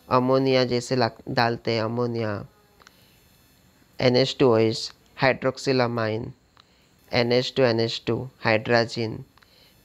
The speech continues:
phenyl hydrazine, उसके बाद डीएनपी, डाइनाइट्रोफिन-, टू कॉमा फ़ोर डाइनाइट्रोफिनाइल हाइड्रोजन।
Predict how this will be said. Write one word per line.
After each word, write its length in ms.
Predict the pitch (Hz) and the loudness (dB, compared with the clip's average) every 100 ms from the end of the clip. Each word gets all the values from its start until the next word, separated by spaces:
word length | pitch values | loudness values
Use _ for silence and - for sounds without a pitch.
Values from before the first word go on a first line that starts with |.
| - | 0
phenyl 440 | 123 123 123 127 | 4 4 4 2
hydrazine, 640 | 127 113 - 113 - 117 113 131 - - - _ _ _ - | 0 -2 -2 -2 -4 -8 -8 -12 -18 -20 -20 _ _ _ -8
उसके 240 | - - | -4 0
बाद 300 | 131 127 131 | 2 2 0
डीएनपी, 800 | 143 143 135 127 123 123 - - - - | 0 4 4 4 0 -6 -8 -10 -12 -4
डाइनाइट्रोफिन-, 960 | 120 117 131 127 123 139 131 135 120 - _ _ _ _ _ _ _ - | 0 0 2 0 -2 -4 -4 -4 -6 -8 _ _ _ _ _ _ _ -4
टू 100 | 139 | 0
कॉमा 320 | 131 123 127 | 0 0 -2
फ़ोर 280 | - 139 143 | -4 -4 0
डाइनाइट्रोफिनाइल 920 | 123 123 123 123 135 135 127 123 123 | 0 0 0 -4 -6 -6 -4 -2 -2
हाइड्रोजन। 680 | 127 110 - 113 - 104 | -2 -6 -4 -6 -4 -10